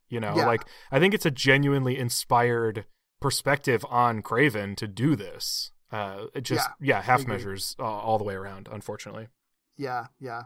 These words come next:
Speaker 2: But there's still, like I said, there's, it's still fun. There's still fun stuff that
Speaker 1: It's a
Speaker 2: happens.
Speaker 1: super fun episode. <laughs>
Speaker 2: Yeah,
Speaker 1: I
Speaker 2: yeah,
Speaker 1: still really
Speaker 2: regardless.
Speaker 1: like it.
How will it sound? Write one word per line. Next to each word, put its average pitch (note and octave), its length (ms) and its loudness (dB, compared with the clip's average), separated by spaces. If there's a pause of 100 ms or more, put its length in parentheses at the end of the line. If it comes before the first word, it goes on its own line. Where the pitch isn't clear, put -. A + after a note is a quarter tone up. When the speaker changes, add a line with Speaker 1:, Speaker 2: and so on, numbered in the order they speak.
Speaker 2:
But - 80 -8
there's E4 140 2
still, A3+ 240 8
like A3 140 4
I - 20 2
said, C3+ 200 -2
there's, F3 220 0
it's - 140 0
still G#3+ 160 4
fun. D#3 320 4
There's D#3+ 100 -2
still F#3 140 -2
fun C#3+ 240 0
stuff - 240 -4
that B2 60 -12
Speaker 1:
It's - 80 -8
a - 20 -2
Speaker 2:
happens. D#3 140 0
Speaker 1:
super - 560 -2
fun G#2+ 240 -2
episode. - 680 0
<laughs> C4+ 520 4
Speaker 2:
Yeah, D3 440 4 (180)
Speaker 1:
I - 60 -2
Speaker 2:
yeah, B2+ 220 4
Speaker 1:
still - 160 8
really F#3 240 6
Speaker 2:
regardless. E3+ 400 0
Speaker 1:
like C#3+ 100 2
it. - 260 -12